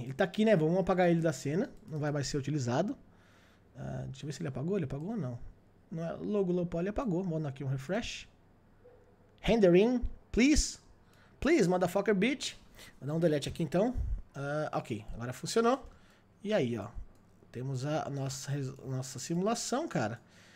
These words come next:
É, perfeitinho. Controle aqui. Colocar um material qualquer. Octane pra cá. É, coloquei, acabei colocando todos os materiais aqui. E eu acho que também é, ah, não, não é pra cá, né?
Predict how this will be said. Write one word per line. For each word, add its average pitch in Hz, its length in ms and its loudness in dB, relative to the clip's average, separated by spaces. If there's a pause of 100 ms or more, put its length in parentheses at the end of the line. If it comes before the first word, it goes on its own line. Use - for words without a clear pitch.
(300)
É, 147 300 -6
perfeitinho. 220 720 0
Controle 175 420 -2
aqui. 208 420 -4 (240)
Colocar 143 600 -8
um 147 80 -10
material 135 400 -10
qualquer. 208 720 -4 (340)
Octane 123 400 -12
pra 117 160 -10
cá. 190 360 -6 (1000)
É, 120 260 -12
coloquei, 135 260 -12
acabei 156 200 -4
colocando 151 320 -6
todos 185 320 2
os 135 180 -6
materiais 131 440 -6
aqui. 208 340 -4 (1080)
E 220 180 -2
eu 240 260 10
acho 226 180 8
que 196 80 -8
também 220 280 6
é, - 120 0
ah, 156 460 0
não, 156 600 -4
não 151 400 -8
é 135 40 -8
pra 139 160 -10
cá, 107 240 -8
né? 156 160 -6